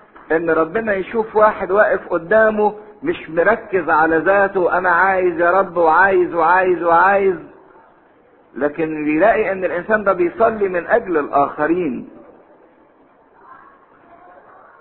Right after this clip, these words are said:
ما نخليش ذواتنا واحتياجاتنا الشخصية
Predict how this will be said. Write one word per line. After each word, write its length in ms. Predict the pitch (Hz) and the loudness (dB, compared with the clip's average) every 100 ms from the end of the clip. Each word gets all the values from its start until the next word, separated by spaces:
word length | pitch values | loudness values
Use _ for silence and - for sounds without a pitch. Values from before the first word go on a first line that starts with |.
| - _ _ _ _ _ | -20 _ _ _ _ _
ما 100 | 131 | -8
نخليش 480 | 143 - 160 202 240 | -6 -4 -4 -4 -8
ذواتنا 760 | 180 180 190 233 - 196 196 185 | 0 4 6 4 0 0 2 2
واحتياجاتنا 840 | 160 - - 143 135 202 214 175 | 0 -4 -4 -4 0 -2 -2 -8
الشخصية 880 | 165 - 151 - 208 202 185 180 | -8 -6 -8 -6 -2 -2 0 0